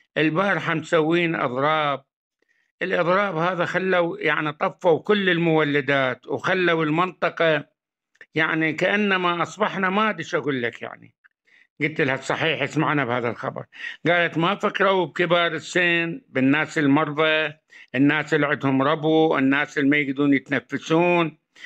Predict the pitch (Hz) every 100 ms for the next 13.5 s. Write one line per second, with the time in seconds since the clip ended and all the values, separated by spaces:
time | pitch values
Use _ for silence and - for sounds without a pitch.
0 | - - - 131 123 123 - - 139 110
1 | 226 277 254 220 214 233 208 175 165 127
2 | 113 _ _ _ _ 135 185 196 208 185
3 | 190 180 160 - 160 156 156 151 165 165
4 | 170 165 160 - 156 135 131 151 160 170
5 | 165 165 165 165 151 143 147 156 - 160
6 | 160 147 135 147 160 170 160 160 _ _
7 | _ - - 170 165 175 170 - 165 143
8 | 170 170 170 165 - _ _ _ _ _
9 | - 110 101 - - 262 311 285 254 226
10 | 214 202 190 180 220 214 196 - 165 139
11 | 110 _ _ _ _ - _ 214 254 240
12 | - 294 240 226 214 208 208 151 156 220
13 | 208 160 151 127 -